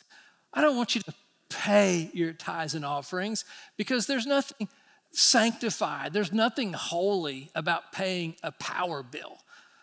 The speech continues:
But there is something sanctified and holy about giving a gift to God. I think we should say it more like this. I think we ought to say something like, "I get to offer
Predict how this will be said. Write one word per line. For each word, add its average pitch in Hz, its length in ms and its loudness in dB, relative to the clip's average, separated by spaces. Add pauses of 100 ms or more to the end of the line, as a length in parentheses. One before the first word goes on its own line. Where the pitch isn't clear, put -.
(260)
But 190 160 2
there 262 200 2
is 311 60 -2 (220)
something 196 560 2
sanctified 185 1040 2
and 175 140 -4
holy 175 800 -2 (340)
about 185 520 0
giving 202 480 2
a 180 100 -2
gift 160 440 -2 (160)
to 175 140 -2
God. 147 540 -2 (480)
I 247 180 4
think 254 280 -2
we 214 80 2
should 180 220 0
say 190 260 2
it 180 100 -6
more 170 220 -4
like 147 200 -4 (100)
this. 139 280 -4
I 214 140 0
think 254 240 -2
we 196 100 0
ought 185 100 0
to 170 80 -4
say 180 220 0
something 180 440 -2
like, 165 300 -4 (540)
"I 185 140 2
get 190 500 0 (120)
to 175 360 4 (320)
offer 185 720 0